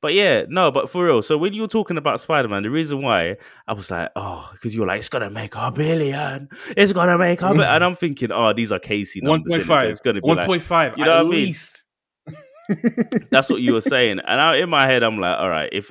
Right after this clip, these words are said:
Speaker 1: if, if people are buying it, then it must be okay, you know, at least." 'Cause people aren't gonna put their money into something that's rubbish, right?
Speaker 2: But the,
Speaker 1: Unless
Speaker 2: you
Speaker 1: it's the
Speaker 2: know,
Speaker 1: Titanic.
Speaker 2: but, like, nobody wants to see, like, uh, how to say, 'cause a lo-, as of late, they've been making a lot of mo-, well, apparently,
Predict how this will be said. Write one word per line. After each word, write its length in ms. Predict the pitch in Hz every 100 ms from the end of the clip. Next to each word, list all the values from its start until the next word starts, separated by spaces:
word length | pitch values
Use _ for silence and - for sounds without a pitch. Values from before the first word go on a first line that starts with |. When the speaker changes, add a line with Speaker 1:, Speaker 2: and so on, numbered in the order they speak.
| -
Speaker 1:
if, 220 | 120 123 _ - - -
if 120 | 127
people 260 | 247 240 226
are 100 | 180 147
buying 380 | 147 139 101
it, 80 | 92
then 180 | 73 101
it 80 | 98
must 600 | 107 113 113 107 - -
be 180 | 90 85
okay, 540 | 80 82 78 71 - -
you 100 | 82
know, 180 | 78 80 -
at 160 | 101
least." 580 | 107 110 107 90 - - _ _ _
'Cause 160 | 101
people 300 | 95 156 151
aren't 100 | 135
gonna 160 | 123 117
put 180 | - -
their 120 | 101
money 220 | 104 98
into 160 | 90 82
something 240 | 95 87
that's 140 | 80 85
rubbish, 480 | 80 - 69 - _ _ _ _ -
right? 240 | 78 90 123
Speaker 2:
But 140 | 170 185
the, 220 | - -
Speaker 1:
Unless 160 | 180 185
Speaker 2:
you 60 |
Speaker 1:
it's 80 | 175
the 120 | -
Speaker 2:
know, 60 | 202
Speaker 1:
Titanic. 640 | 190 92 95 85 73 _ _ _ _ _ _ -
Speaker 2:
but, 60 | 175
like, 180 | 190
nobody 360 | 180 220 240 220
wants 280 | 180 180 165
to 100 | 131
see, 280 | - 143 139
like, 260 | 123 113
uh, 320 | 113 110 101 -
how 120 | 123
to 80 | 123
say, 160 | 113 113
'cause 160 | 123
a 60 | 120
lo-, 340 | 131 - 82 - _ _ _ 143
as 180 | 202
of 200 | 208 143
late, 160 | 143 143
they've 120 | 139
been 140 | 143 135
making 300 | 143 147 139
a 80 |
lot 160 | 123 123
of 80 | 117
mo-, 240 | 113 110 110
well, 200 | 110 -
apparently, 920 | - - 156 160 143 82 104 101 120